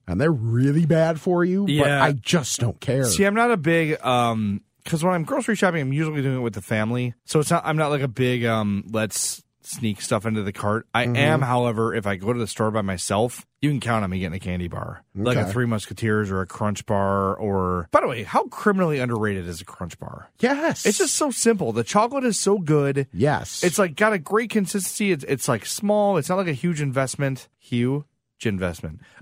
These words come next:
Speaker 2: Um,
Speaker 1: <laughs>
Speaker 2: I love, uh, Crunch Bars, and the,
Speaker 1: And,
Speaker 2: I think
Speaker 1: and the
Speaker 2: Crunch
Speaker 1: Crunch
Speaker 2: and
Speaker 1: Bar
Speaker 2: Three Musketeer are my favorite.
Speaker 1: And the Crunch Bar element is what sets the hundred grand apart.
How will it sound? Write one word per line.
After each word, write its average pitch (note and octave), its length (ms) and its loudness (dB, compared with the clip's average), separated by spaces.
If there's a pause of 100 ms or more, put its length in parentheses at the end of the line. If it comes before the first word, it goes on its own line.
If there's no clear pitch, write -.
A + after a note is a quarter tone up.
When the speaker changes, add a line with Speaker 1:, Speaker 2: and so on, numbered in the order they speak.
Speaker 2:
Um, D#3+ 360 4
Speaker 1:
<laughs> - 80 -12
Speaker 2:
I F3 200 4
love, B2+ 640 0
uh, G#2 340 2
Crunch A2 380 -4
Bars, G#2 420 2
and G#2+ 300 0 (100)
the, D#3+ 140 0
Speaker 1:
And, D3 100 0 (100)
Speaker 2:
I C#3+ 100 2
think D#3+ 100 4
Speaker 1:
and F3 80 2
the F3 60 2
Speaker 2:
Crunch E3+ 120 4
Speaker 1:
Crunch B3+ 140 4
Speaker 2:
and C3+ 100 -2
Speaker 1:
Bar G3 140 6
Speaker 2:
Three E3+ 60 2
Musketeer A2 360 -2
are G#2 40 -2
my F#2+ 120 -2
favorite. E2+ 420 -8
Speaker 1:
And D#3+ 140 0
the D#3+ 60 0
Crunch G#3+ 340 0
Bar D#3 220 2 (100)
element F3 460 2
is A#2+ 180 0
what B2+ 240 0
sets D3 280 0
the A2 100 0
hundred C#3 280 0
grand A#2+ 400 -2
apart. - 340 -8